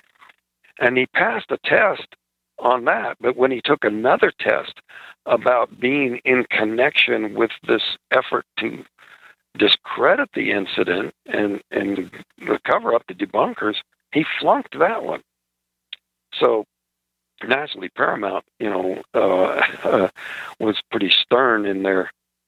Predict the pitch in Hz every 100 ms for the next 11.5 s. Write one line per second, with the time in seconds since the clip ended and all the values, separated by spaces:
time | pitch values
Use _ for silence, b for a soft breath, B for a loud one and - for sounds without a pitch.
0 | _ - 139 190 107 98 101 104 98 -
1 | _ _ _ 120 113 107 98 104 98 92
2 | 92 95 92 - 107 151 139 101 104 107
3 | _ - 110 104 123 - 123 104 98 95
4 | - - 165 170 - - 101 95 - 165
5 | 123 82 - B B B B B B -
6 | 127 135 120 214 269 202 165 165 180 139
7 | 95 - - 107 101 - 165 202 - 127
8 | 113 120 123 127 113 104 101 104 107 170
9 | 196 113 113 131 120 110 107 101 - 104
10 | 107 107 101 113 127 110 - 110 110 110
11 | 107 - 107 98